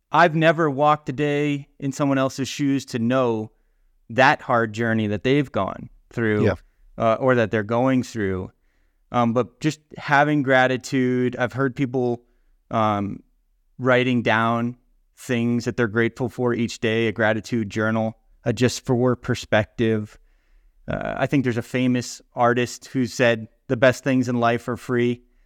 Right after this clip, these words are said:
Speaker 1: Um, and it, it really does, you know,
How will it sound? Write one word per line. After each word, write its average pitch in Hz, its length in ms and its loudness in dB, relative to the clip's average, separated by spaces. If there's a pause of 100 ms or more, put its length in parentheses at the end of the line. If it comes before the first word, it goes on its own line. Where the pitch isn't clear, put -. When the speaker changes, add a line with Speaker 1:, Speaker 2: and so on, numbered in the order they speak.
(440)
Speaker 1:
Um, 113 600 0 (400)
and 127 640 0 (560)
it, 151 260 0
it 160 200 -2
really 160 400 0
does, 123 680 -2 (100)
you 139 120 -6
know, 120 140 -10